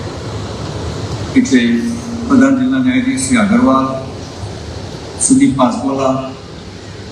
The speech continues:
जे महाराष्ट्र आणि गोवा बार कौन्सिलचे अध्यक्ष आहेत, गजानन चव्हाण,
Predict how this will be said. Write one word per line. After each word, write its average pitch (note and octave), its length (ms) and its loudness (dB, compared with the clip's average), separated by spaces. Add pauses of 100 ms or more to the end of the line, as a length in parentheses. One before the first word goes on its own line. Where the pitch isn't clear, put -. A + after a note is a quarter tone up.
(220)
जे A#3 80 6
महाराष्ट्र A3+ 600 4 (180)
आणि - 120 6
गोवा A#3 200 6 (120)
बार - 120 2
कौन्सिलचे A3+ 360 4
अध्यक्ष - 360 0
आहेत, - 1120 -2
गजानन A#3+ 340 6
चव्हाण, C3 520 4